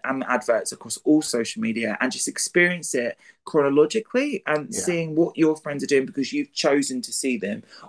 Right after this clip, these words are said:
Speaker 1: or you're subscribed to that favorite fan site of that book 'cause you love that book. 'Cause it just is, it's so, it's so formulaic. It's so like, "We're gonna show you this to make you buy it, and then we're gonna find out all the other things you buy." And it's like, actually, no, you can't assume that. And you're never gonna get that I like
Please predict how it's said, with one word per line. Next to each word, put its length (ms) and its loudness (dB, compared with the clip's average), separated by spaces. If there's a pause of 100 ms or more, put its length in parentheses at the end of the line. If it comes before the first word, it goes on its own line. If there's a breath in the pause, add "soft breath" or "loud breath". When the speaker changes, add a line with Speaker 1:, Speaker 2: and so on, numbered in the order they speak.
Speaker 1:
or 240 8
you're 220 6
subscribed 480 2
to 80 -10
that 180 -6
favorite 380 0
fan 260 -2
site 220 -2
of 100 -12
that 200 -4
book 180 -2 (100)
'cause 160 -8
you 80 0
love 280 0
that 220 -4
book. 240 0 (380 loud breath)
'Cause 160 4
it 100 4
just 200 2
is, 180 2
it's 240 2
so, 600 2
it's 200 -4
so 200 2
formulaic. 760 0
It's 160 -4
so 160 4
like, 260 2 (300 loud breath)
"We're 180 4
gonna 160 -2
show 160 -4
you 160 -2
this 280 -2
to 100 -8
make 200 -6
you 60 -2
buy 280 4
it, 300 -2 (100)
and 120 -4
then 60 0
we're 80 -10
gonna 120 0
find 220 0
out 160 0
all 160 6
the 120 6
other 140 0
things 280 -6
you 80 -8
buy." 460 0 (500 soft breath)
And 200 4
it's 100 -4
like, 120 2
actually, 360 0
no, 180 2
you 180 0
can't 240 -4
assume 360 -2
that. 200 0
And 80 -2
you're 120 -4
never 220 0
gonna 220 -4
get 260 -2
that 120 4
I 140 2
like 340 2